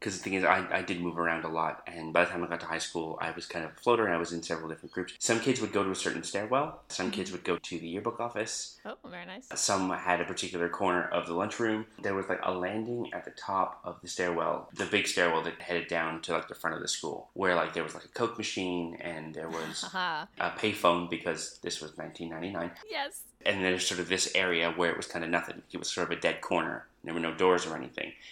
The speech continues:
Speaker 1: And they had kinda colonized that spot for themselves.
Speaker 2: Oh, yeah, a vending machine. That's geek sustenance right there.
Speaker 1: <laughs>
Speaker 2: In my high school, there was actually a teacher who was super cool and let the geeks hang out there during lunch. And that room had a T V.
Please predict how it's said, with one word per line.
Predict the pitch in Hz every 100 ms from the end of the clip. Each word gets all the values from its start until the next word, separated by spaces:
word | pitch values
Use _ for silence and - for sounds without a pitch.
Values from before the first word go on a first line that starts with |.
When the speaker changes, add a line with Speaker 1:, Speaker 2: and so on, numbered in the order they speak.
| -
Speaker 1:
And | 92
they | 90
had | 90 -
kinda | 87 78
colonized | - 82 80 78 -
that | 73
spot | - 78 -
for |
themselves. | 73 64 - - - -
Speaker 2:
Oh, | 226 226
yeah, | 240 214
a | 180
vending | 233 240
machine. | 190 190 180
That's | 214
geek | 175 247
sustenance | - 202 - 165 160 -
right | -
there. | - 170 170 - -
Speaker 1:
<laughs> | - - - 139 131 - - - - -
Speaker 2:
In | 240
my | 226 302
high | 320
school, | 320 320 302 277 -
there | 208 240
was | 254 254
actually | 247 254 202
a |
teacher | - 214 - 214 214 202
who | 220
was | 202 190
super | - 240 220
cool | - 202 185 180
and | 180 180
let | 180
the | 180
geeks | 160 180 - - - -
hang | - 190 180
out | 175 170 175
there | 180 165 165 -
during | 156 180 165
lunch. | 165 - - -
And | 196
that | 196 180
room | 190 196
had | 185
a | 170
T | - 202 175
V. | 165 160 226